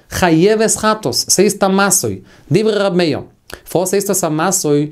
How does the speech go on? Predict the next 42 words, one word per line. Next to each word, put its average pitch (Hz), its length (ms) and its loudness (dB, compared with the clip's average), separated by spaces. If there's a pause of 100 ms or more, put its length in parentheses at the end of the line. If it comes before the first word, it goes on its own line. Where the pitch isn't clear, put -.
(260)
זאגט 151 440 0
דער 139 160 4
תוספות 156 480 2
הראש, 139 580 0 (300)
ווייל 120 420 0 (760)
זי 123 240 2
נאר 180 340 4
חושב 202 420 -2
ווייבער 160 360 0
גענוס, 131 580 -2 (260)
מען 147 300 4
איז 254 80 0
דאס, 226 340 -2
מען 175 240 4
איז 226 200 2
דאס 180 200 -2
נישט 170 180 -2
צו 170 80 2
באשיינען 143 500 2
מיט 113 120 2
דעם. 95 160 -2 (320)
זיי 120 120 4
מען 196 140 4
אויך 226 220 2
צו 208 100 2
ווייזן, 220 340 2
אז 190 140 2
ער 190 140 2
אומה 220 280 2
סך 233 280 0
געלט. 220 320 2 (360)
עס 208 160 2
איז 226 160 0
א 226 40 0
מעשה, 208 360 0
עס 180 140 -2
איז 180 260 0
קיין 208 160 -2
תכשיט 180 440 -2
אויף 175 120 0
דעם 165 120 0
גוף, 180 240 2